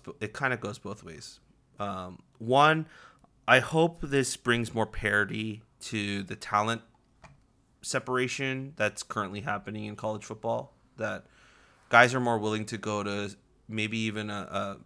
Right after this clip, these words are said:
a, a smaller school or, or whatnot, not a powerhouse school, because the playoff is more open now, which means you have more opportunities if you wanna play at that level to be a part of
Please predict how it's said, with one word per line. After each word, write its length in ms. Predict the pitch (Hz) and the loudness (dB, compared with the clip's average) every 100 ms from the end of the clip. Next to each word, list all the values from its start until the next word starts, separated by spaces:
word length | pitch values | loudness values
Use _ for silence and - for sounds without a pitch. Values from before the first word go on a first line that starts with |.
| - | -10
a, 60 | |
a 40 | 98 | -8
smaller 480 | - - 107 107 104 | -8 -2 0 2 0
school 380 | - 107 104 | -4 -4 -2
or, 140 | 104 98 | -2 -2
or 240 | 98 98 | -2 -2
whatnot, 320 | 104 98 104 | 0 0 -2
not 180 | 95 104 | 2 2
a 40 | 101 | 2
powerhouse 460 | - 101 101 101 | -2 -2 0 -2
school, 200 | - 104 | -4 -8
because 480 | 101 98 101 92 - - - - - _ _ | -8 -6 -4 -4 -8 -14 -20 -20 -20 _ _
the 80 | 104 | -10
playoff 380 | - 120 120 120 | 2 8 8 8
is 120 | 107 | -2
more 220 | 110 107 | 0 0
open 260 | 104 113 123 | 0 0 2
now, 180 | 123 123 | 4 2
which 220 | 107 - | 0 -4
means 320 | 107 104 98 | -8 -8 -8
you 140 | 107 104 | -8 0
have 280 | 104 104 | 2 2
more 200 | 107 98 | 0 -2
opportunities 640 | 98 98 98 101 101 101 101 | -2 -4 -8 -6 -6 -6 -8
if 120 | 95 | -8
you 120 | 104 | -4
wanna 180 | 104 110 | -2 -2
play 260 | 107 107 104 | -2 0 0
at 120 | 101 | 0
that 180 | 98 85 | -4 -2
level 380 | 98 98 95 - | -4 -4 -10 -10
to 100 | 95 | -10
be 220 | 107 104 | -6 -6
a 60 | |
part 420 | 101 - 104 92 - | -6 -4 -2 -2 -2
of 380 | 95 - - | -12 -12 -20